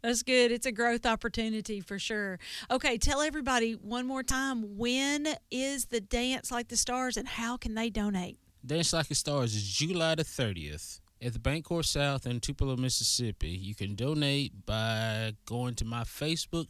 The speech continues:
Speaker 2: page with this Keith Story, and I have a link on there you can just click. But if you don't have Facebook, you can go to, it's B G C N M S payment dot com.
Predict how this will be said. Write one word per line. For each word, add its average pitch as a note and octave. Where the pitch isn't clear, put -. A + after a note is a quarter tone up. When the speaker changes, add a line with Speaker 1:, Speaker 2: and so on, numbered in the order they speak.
Speaker 2:
page B2
with A#2
this G#2
Keith D#3+
Story, A#2
and G#2+
I A#2+
have B2+
a B2+
link C3+
on C3
there B2
you B2+
can A#2+
just A#2+
click. -
But G#2
if B2
you B2+
don't C#3
have C#3
Facebook, B2
you C3+
can C3+
go C3
to, A2+
it's G#2+
B F3
G D3+
C B2
N F3
M D#3
S C#3
payment A2+
dot A#2+
com. F2+